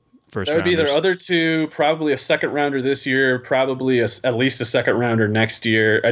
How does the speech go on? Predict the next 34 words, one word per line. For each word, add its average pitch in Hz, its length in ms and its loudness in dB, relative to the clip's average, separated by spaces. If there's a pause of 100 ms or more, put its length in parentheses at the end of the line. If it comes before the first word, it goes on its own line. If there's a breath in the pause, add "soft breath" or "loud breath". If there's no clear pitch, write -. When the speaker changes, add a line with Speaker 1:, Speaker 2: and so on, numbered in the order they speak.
(160)
Speaker 2:
I - 40 2
know 185 100 2
they 202 100 2
have 160 160 -2
two 156 240 -4
thirds 120 420 -2
or 107 60 -6
two 117 220 -8
seconds 113 340 0
or 117 60 -4
something 120 180 0
like 117 140 2
that, 120 120 2
but 117 120 0
they 127 80 2
may, 196 200 2 (240)
they 196 120 2
might 214 160 2
have 185 100 -2
to 143 60 -8
do, 143 120 0
like, 127 140 2
a 107 80 -2
Ricky 113 240 -8
Williams 101 480 -4
trade 92 340 -4
to 92 80 -4
do 90 220 -2
that. 90 360 2 (120)
Speaker 1:
<laughs> - 160 -10
That 147 180 0
always 160 300 2
ends 131 240 0
up 117 220 0